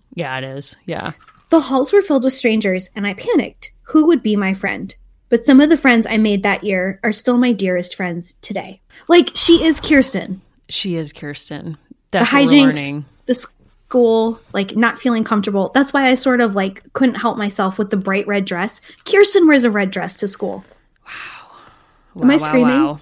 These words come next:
Speaker 1: No, but this is,
Speaker 2: Okay.
Speaker 1: this all tracks. Actually, my, um, nineteen eighty-six version of this book says in her bio, um, "E-,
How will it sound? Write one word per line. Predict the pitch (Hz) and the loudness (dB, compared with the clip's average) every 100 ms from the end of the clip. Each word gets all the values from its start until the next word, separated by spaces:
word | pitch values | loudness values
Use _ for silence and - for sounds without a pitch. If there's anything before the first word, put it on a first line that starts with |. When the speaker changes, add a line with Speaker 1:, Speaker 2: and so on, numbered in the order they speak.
| - | -6
Speaker 1:
No, | 196 311 349 180 | 0 4 4 2
but | 202 190 | -2 0
this | 240 277 | 0 2
is, | 262 202 | 0 -2
Speaker 2:
Okay. | - | -2
Speaker 1:
this | 214 220 | -2 2
all | 311 | 2
tracks. | 320 190 175 139 - | 2 0 -2 -2 -4
Actually, | 175 185 - 262 220 | -2 -2 -2 -2 0
my, | 160 147 170 180 180 _ - | 0 -2 -2 -2 -4 _ -6
um, | 170 160 | -4 -4
nineteen | 156 160 175 | -4 -6 -6
eighty-six | 165 151 147 156 - | -6 -6 -10 -10 -10
version | 156 156 156 | -8 -8 -8
of | 147 | -8
this | 147 | -10
book | - 143 147 | -10 -10 -10
says | - 147 135 139 143 | -10 -8 -8 -8 -10
in | 151 | -10
her | 156 151 | -10 -10
bio, | 143 139 139 135 139 139 _ _ _ _ - _ _ _ | -8 -8 -8 -8 -10 -14 _ _ _ _ -20 _ _ _
um, | 180 185 180 180 175 175 - _ - | -2 0 2 2 2 -2 -8 _ -10
"E-, | 180 | -10